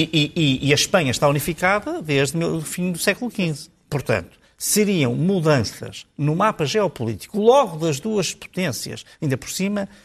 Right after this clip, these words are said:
uma grande e outra média grande, <laughs> digamos assim, eh, europeias, eh, eh, que são mais relevantes para Portugal, por razões diferentes, obviamente, eh, que eu acho que teriam efeitos, eh, enormes. Podiam ter efeitos na Itália, poderiam ter efeitos na, na, na, na. Há uma outra coisa que também vai mudar.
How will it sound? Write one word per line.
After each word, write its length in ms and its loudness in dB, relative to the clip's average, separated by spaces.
uma 240 4
grande 360 2
e 40 4
outra 240 4
média 320 4
grande, 320 6
<laughs> 60 -6
digamos 320 0
assim, 380 -6
eh, 240 8
europeias, 840 2
eh, 380 4
eh, 40 0
que 140 -4
são 100 4
mais 220 2
relevantes 360 0
para 120 -4
Portugal, 480 -8
por 140 0
razões 260 2
diferentes, 420 -6
obviamente, 480 -6
eh, 300 2
que 120 -4
eu 160 6
acho 140 0
que 80 -20
teriam 200 0
efeitos, 680 0
eh, 260 0
enormes. 340 4
Podiam 160 -4
ter 140 0
efeitos 320 -4
na 100 -2
Itália, 540 0
poderiam 260 -6
ter 140 -2
efeitos 400 -4
na, 280 -2
na, 240 0
na, 220 -4
na. 100 -10
Há 140 2
uma 140 4
outra 180 4
coisa 220 2
que 40 -20
também 220 0
vai 160 2
mudar. 360 -6